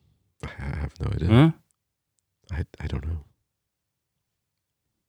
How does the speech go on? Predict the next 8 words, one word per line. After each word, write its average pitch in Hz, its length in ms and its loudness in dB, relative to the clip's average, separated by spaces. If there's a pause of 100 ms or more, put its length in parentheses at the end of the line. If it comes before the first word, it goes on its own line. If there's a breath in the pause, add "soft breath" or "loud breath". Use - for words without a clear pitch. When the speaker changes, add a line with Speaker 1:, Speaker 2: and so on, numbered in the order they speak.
(160)
Speaker 2:
<sighs> - 0 -
I - 360 -4
don't 85 160 -4
know 82 160 -6
either. 95 280 -4 (1700)
I 92 120 -2
don't 90 160 0
know. 104 180 0